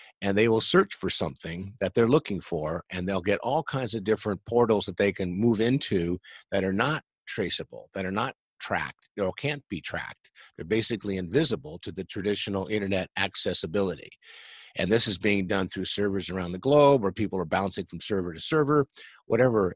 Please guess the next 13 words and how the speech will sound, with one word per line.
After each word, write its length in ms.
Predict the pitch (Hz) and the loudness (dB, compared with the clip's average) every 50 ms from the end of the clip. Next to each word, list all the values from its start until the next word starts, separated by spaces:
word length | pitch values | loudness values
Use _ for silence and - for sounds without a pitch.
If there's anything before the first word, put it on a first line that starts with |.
| _ _ - | _ _ -2
expertise 580 | 113 - - - 98 95 104 - 120 110 95 | -2 -2 -2 -2 -2 -2 -2 0 0 0 0
they 140 | 95 104 98 | 2 0 0
might 220 | 95 95 92 92 90 | 0 0 -2 -2 -2
have 260 | 101 92 90 90 _ | -4 -4 -4 -6 _
technologically 920 | - 98 - - 92 92 101 107 120 - 98 - - 87 82 82 85 87 _ _ _ _ _ _ | -8 -10 -10 -8 -6 -4 -2 -2 -2 -4 -6 -8 -8 -8 -8 -8 -10 -12 _ _ _ _ _ _
that 120 | - 92 87 | -6 -6 -4
allows 440 | 82 87 90 92 95 95 92 80 | -4 -2 -2 0 0 -2 -2 -4
them 140 | 82 92 87 | -6 -8 -8
to 100 | 82 92 | -8 -10
kind 220 | - - 107 92 87 | -10 -8 -8 -6 -6
of 80 | - | -6
stay 220 | - - 98 80 76 | -6 -6 -6 -6 -6
hidden. 420 | 78 - 143 135 131 78 - - | -2 0 0 0 0 -2 -10 -10